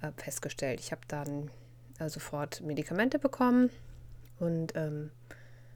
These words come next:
habe dann auch sehr eingeschränkt gegessen. Also ich habe dann wochenlang nur, ähm, wie heißt es gleich, Haferschleim gegessen. Den habe ich dann nachher irgendwann mit ein bisschen, ähm, griechischem Joghurt aufgepeppt und ein bisschen,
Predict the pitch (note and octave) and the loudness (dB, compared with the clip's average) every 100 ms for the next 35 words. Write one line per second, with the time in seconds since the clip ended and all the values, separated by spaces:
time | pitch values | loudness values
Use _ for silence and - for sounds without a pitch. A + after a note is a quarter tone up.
0 | - - - E3 D#3 D#3 D#3 - D#3+ E3 | -18 -16 -4 -2 0 0 -2 -2 0 2
1 | D3 D3+ D#3+ - E3 E3 G#3 G#3+ A3+ G3+ | 2 2 0 -2 -2 4 4 4 2 2
2 | F3 F3 - E3+ - D#3+ E3 D#3+ E3+ D#3+ | 0 -2 -6 -6 -2 -2 -2 -4 -4 -4
3 | D#3+ D#3+ E3+ E3 E3 E3 E3 - - - | -4 -2 0 2 2 0 -6 -12 -18 -20
4 | - - - - - - - - - - | -20 -20 -20 -20 -18 -18 -18 -20 -20 -4
5 | G#3 F#3+ F#3+ F#3+ F#3 F3+ F3 F3 F3 F3 | 2 6 6 6 6 4 2 4 4 2
6 | F3+ F3+ - E3+ E3+ - F3+ F3 G3+ - | 0 -4 -2 0 0 0 0 0 -4 -4
7 | - G#3+ A3 A#3+ B3 A#3+ B3+ - C4 C4 | 6 8 10 10 6 6 2 6 8 8
8 | B3+ G3+ F#3+ F3+ F3 F3 E3+ E3+ E3 E3 | 8 4 2 -2 -2 -2 -2 -2 0 0
9 | E3 E3 D#3+ D#3+ D#3 D#3+ D#3 D#3 - - | 0 0 0 -2 -2 -4 -4 -6 -6 0
10 | D#3 D#3 E3 D#3 D#3+ D3+ D3+ D#3+ E3+ D#3 | 2 2 0 -2 -4 -4 -4 -2 -4 -4
11 | F3 E3+ G3+ C4 C4 B3 A#3 G#3 G3 - | -6 -4 4 4 6 2 2 0 -2 -4
12 | - F#3 F3+ - - D#3+ D#3 D#3 D3 D3 | -2 -4 -4 -8 -6 -6 -4 -4 -4 -6
13 | D#3+ - - D3+ D3 D3+ | -6 -8 -8 -6 -4 -6